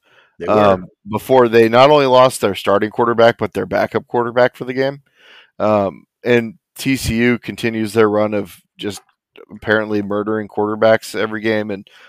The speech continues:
Speaker 2: playing backups for the remainder. We see Dylan Gabriel, we've seen, um, uh, Jalen Davies or Jalen Davis from, from Kansas, and now we see Adrian Martin-,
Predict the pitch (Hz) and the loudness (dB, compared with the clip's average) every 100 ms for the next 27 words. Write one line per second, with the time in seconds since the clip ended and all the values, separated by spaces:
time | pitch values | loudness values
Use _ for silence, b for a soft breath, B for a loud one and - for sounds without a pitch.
0 | _ - 107 98 101 104 120 104 - 117 | _ -4 -4 -2 -2 0 0 -4 -6 -6
1 | 117 120 120 120 123 113 104 104 101 90 | -4 -4 -4 -4 -4 -4 -10 -8 -8 -10
2 | _ 113 104 101 104 104 104 104 104 98 | _ -4 -4 -2 -2 -2 -2 -2 -2 -4
3 | 95 - - 98 95 - b b b b | -8 -10 -10 -10 -12 -18 b b b b
4 | - 98 92 73 73 _ _ _ _ _ | 0 2 2 -2 -8 _ _ _ _ _
5 | - - - 98 76 67 101 107 104 95 | -20 -20 -6 -2 -2 -4 -4 -2 -2 -2
6 | 104 107 104 104 95 - - 92 107 107 | -2 -2 -2 -6 -8 -14 -14 -6 -4 -4
7 | 98 104 104 104 - - - 107 95 92 | -2 -2 -2 -6 -10 -16 -8 -6 -6 -10
8 | 60 _ - 87 - 104 107 101 101 - | -20 _ -14 -14 -8 -6 -4 -6 -6 -10
9 | - 98 98 98 98 - 98 95 90 b | -12 -10 -4 -4 -4 -6 -6 -6 -10 b
10 | b b b - 113 107 113 107 104 104 | b b b 0 2 2 -2 -2 -4 -4
11 | - 104 104 | -2 -4 -6